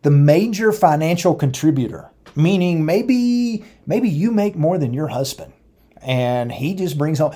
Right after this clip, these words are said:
maybe he's a stay-at-home dad, or maybe you, you're a stay-at-home mom. Um, we have always played it this way, and it's worked well for us. It is not my money, it is our money. It's not your money, it is our money.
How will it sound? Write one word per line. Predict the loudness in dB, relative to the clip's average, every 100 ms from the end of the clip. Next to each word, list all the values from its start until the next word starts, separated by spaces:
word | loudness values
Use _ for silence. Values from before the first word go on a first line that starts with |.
| -6
maybe | -2 0
he's | 0 -2
a | -2
stay-at-home | 0 0 0 0
dad, | 0 0 -2 0
or | 2
maybe | 2 0
you, | -2 -2 -4 -8 -4
you're | -4
a | -2
stay-at-home | -2 0 2 2 2
mom. | 2 2 -2 -8 -18 -20 -20 -8
Um, | 0 4 4 4 -2 -8 _ _ _ _ _ _ -20 -20 -20 _ _ _ _ _ _ _ _ -14
we | -6 0 6 6
have | 8 6
always | 8 6 6
played | 2 2 4
it | 2 0
this | -4 -2
way, | -2
and | -2
it's | -6 -6
worked | -8 -6
well | -6 -6
for | -10 -10
us. | -10 -10 -12 -14 _ _ -4
It | 0
is | 2
not | 0 -2
my | -2
money, | -2 0 -2 -4
it | -8
is | -8
our | -10 -10
money. | -12 -14 -18 -20 _ _ -20
It's | -8
not | -4 -4 -2
your | 0
money, | 2 0 0
it | -4
is | -4
our | -6 -6
money. | -10 -14 -20